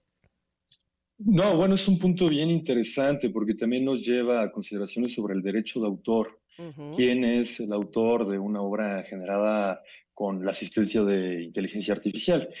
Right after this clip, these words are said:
Speaker 1: Y ahí, pues, bueno, creo que la creatividad humana también, eh, pues, nos sorprende muchas veces, ¿no? Hay respuestas en las cuales, eh, artistas utilizan estas imágenes como parte de un proceso, las intervienen, las reconfiguran, o inclusive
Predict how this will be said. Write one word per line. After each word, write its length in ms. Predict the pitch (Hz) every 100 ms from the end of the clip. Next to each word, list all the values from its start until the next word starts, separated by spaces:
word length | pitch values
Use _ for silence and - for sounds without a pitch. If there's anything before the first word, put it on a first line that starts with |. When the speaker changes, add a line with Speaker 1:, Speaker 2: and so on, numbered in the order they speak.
| - -
Speaker 1:
Y 80 | 151
ahí, 160 | 151
pues, 180 | 165 147
bueno, 300 | 113 139 107
creo 160 | 98 110
que 120 | 117
la 120 | 107
creatividad 400 | 101 95 98 104
humana 420 | 104 95 101 101
también, 600 | - 85 90 101 104 95 - - - -
eh, 520 | 117 104 101 95 90 - -
pues, 140 | -
nos 120 | 127 123
sorprende 420 | 120 - 127 120
muchas 380 | 113 110 104 95
veces, 360 | 95 - 90
¿no? 260 | 101 135 - -
Hay 140 | 110
respuestas 760 | 113 131 - - 131 123 - 123
en 80 | 101
las 160 | 98
cuales, 840 | - 113 113 117 113 - - - - -
eh, 200 | 120 120
artistas 600 | 117 120 143 143 131 127
utilizan 460 | - 110 110 113
estas 280 | 110 120 -
imágenes 360 | 107 104 117 -
como 220 | 95 90
parte 260 | 104 - 110
de 40 |
un 100 | 104
proceso, 640 | - 95 - 98 - 104 - - -
las 160 | 127 123
intervienen, 540 | 117 113 107 104 101
las 140 | 98
reconfiguran, 840 | 95 90 - 90 98 101 107 101 113
o 100 | 139
inclusive 760 | 139 120 120 160 247 220 98